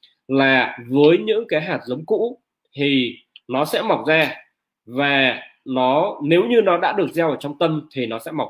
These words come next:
ra, và khi nó mọc ra thì nó sẽ tạo ra cái quả mới, và khi nó mọc ra cái quả thì bạn hãy bỏ nó đi, bạn không có lấy lại cái hạt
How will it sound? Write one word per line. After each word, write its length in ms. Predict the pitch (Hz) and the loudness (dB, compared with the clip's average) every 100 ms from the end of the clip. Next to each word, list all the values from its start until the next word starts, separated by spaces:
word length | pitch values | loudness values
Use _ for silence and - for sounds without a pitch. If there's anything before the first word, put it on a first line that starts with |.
| 123 | -2
ra, 180 | 123 120 - _ - | -4 -4 -14 _ -2
và 120 | 143 | -2
khi 180 | 143 202 | 2 2
nó 100 | 202 | 4
mọc 220 | 202 131 | 4 4
ra 260 | 160 160 156 | 4 4 0
thì 100 | 123 | -4
nó 120 | 120 | -4
sẽ 120 | - 165 | -4 -4
tạo 160 | 151 120 | -4 -4
ra 120 | 127 | -6
cái 160 | 165 160 | -8 -4
quả 260 | 139 - - | -2 -2 -4
mới, 320 | 110 139 - _ _ - _ | 0 0 0 _ _ -20 _
và 240 | 120 135 131 | 0 0 0
khi 260 | - 220 214 | -2 -2 2
nó 500 | 180 156 165 220 - 160 | 4 4 4 2 0 0
mọc 180 | 151 - | 0 0
ra 80 | 165 | -2
cái 140 | 185 | -2
quả 300 | 175 135 107 - _ _ _ | 0 0 0 -10 _ _ _
thì 240 | 135 127 | -2 0
bạn 380 | 123 123 - - | 0 -2 -4 -10
hãy 220 | - 123 110 | -10 -8 -2
bỏ 240 | 160 110 104 | -2 -4 -4
nó 80 | 143 | 2
đi, 200 | 160 - - _ | 4 2 -10 _
bạn 180 | 127 135 | -6 -6
không 280 | - 170 165 | -2 0 0
có 100 | 139 | -2
lấy 260 | 139 139 151 | 0 2 4
lại 180 | 208 - | 2 0
cái 100 | 170 | -6
hạt 180 | 156 127 | -4 -4